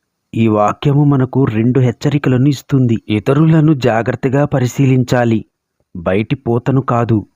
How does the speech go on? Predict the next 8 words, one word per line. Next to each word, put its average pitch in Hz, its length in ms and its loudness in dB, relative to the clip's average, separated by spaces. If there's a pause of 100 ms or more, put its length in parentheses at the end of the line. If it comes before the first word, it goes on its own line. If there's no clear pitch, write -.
(240)
హృదయపు 127 560 0
నిజస్వరూపాన్ని 120 920 0
గుర్తించాలి. 117 760 -2 (200)
రెండవది, 143 720 2
మనం 139 360 2
కూడా 151 320 0
నటించకుండా 131 840 0
ఉండాలి. 127 520 0